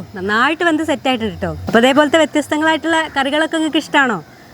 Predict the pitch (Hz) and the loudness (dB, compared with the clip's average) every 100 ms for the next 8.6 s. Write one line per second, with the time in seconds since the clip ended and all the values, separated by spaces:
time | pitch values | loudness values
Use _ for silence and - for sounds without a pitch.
0 | - 175 190 196 233 247 247 247 269 277 | -14 -6 -4 -2 0 0 0 0 0 -2
1 | 320 311 320 311 285 285 330 302 294 269 | -2 -2 -2 0 -2 -2 -2 0 0 2
2 | 240 214 208 208 185 - - - - 392 | 2 0 -2 -4 -6 -10 -20 -20 -6 0
3 | 453 415 381 339 349 302 294 285 277 269 | 2 2 2 0 -2 -2 -6 -6 -2 -2
4 | 269 269 240 220 226 226 240 - 214 208 | -2 -6 -6 -6 -8 -8 -10 -6 -4 -4
5 | 202 226 - - - 214 185 220 214 202 | -4 -6 -10 -14 -2 -2 0 -2 0 -2
6 | 196 208 - 214 208 196 196 190 208 208 | -2 -2 -2 -2 0 0 0 0 0 -2
7 | 208 - - - 226 220 208 220 226 202 | -4 -12 -14 -2 0 0 0 0 0 0
8 | 202 196 185 190 175 | 0 -2 -4 -6 -8